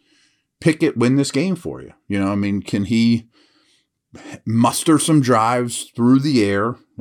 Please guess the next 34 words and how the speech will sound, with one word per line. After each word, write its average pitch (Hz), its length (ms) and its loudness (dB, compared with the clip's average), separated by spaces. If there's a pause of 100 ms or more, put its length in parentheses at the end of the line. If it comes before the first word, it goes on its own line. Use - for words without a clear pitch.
(140)
And 95 340 -4 (180)
again, 90 380 -6 (140)
first 143 260 -2
down's 123 280 0
gonna 80 100 -6
be 69 80 -10
hard 65 180 -12
to - 80 -20
come - 180 -12
by. 60 220 -16 (680)
I 85 140 -6
don't 127 140 2
know 107 80 4
what 107 140 -2
the 92 120 -2
over-under 78 460 -6
is, 69 180 -12
but - 300 -12
I 85 100 -8
know 95 180 0
it's 87 120 -6
incredibly 82 420 -6
low, 82 540 -4
and 82 120 -10
I 82 60 -8
still 98 280 -4
would 76 120 -6
probably 73 240 -10
go 69 120 -12
under. 71 360 -16 (680)
Um, 87 500 -2 (440)
can 120 180 2
Pickett, 135 420 -2
though, 117 440 2